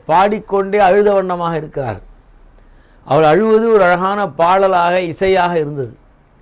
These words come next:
அப்படி பாடுகிற பொழுது சொன்னார்கள், "இறைவா, இப்படி செய்து விட்டாயே, நீ மீண்டும் வந்துவிடு,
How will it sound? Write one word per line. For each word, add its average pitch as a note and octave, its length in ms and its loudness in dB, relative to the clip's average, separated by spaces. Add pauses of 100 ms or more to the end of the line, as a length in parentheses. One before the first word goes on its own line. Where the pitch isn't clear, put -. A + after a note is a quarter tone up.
(340)
அப்படி F3+ 280 -2
பாடுகிற A3 480 0
பொழுது G#3 320 -2
சொன்னார்கள், F#3 340 -2
"இறைவா, F#3 500 -2 (680)
இப்படி D#3 260 -6
செய்து G#3+ 360 -2
விட்டாயே, F3+ 520 -2 (760)
நீ D#3+ 140 -6
மீண்டும் G#3+ 400 0
வந்துவிடு, F#3+ 640 2